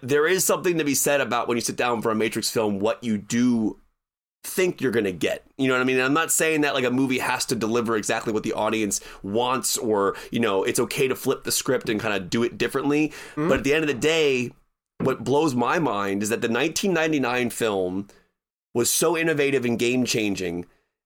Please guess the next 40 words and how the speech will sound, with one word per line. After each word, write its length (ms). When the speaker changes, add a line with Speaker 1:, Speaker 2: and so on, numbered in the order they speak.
Speaker 1:
and 160
technology 560
has 100
advanced 460
so 400
much 560
since 200
that 220
film, 460
and 260
nothing 400
in 120
this 180
movie 580
was 280
anywhere 460
near 200
the 140
level 340
of 80
innovation 680
or 180
Speaker 2:
Yeah. 60
Speaker 1:
game-changing 840
aspects 680
of 200
what 220
the 60
ninety-nine 480
film 240
did. 260
And 100
I 80
think 380
that 240
is 200
insane 560
to 120
me, 180
because 540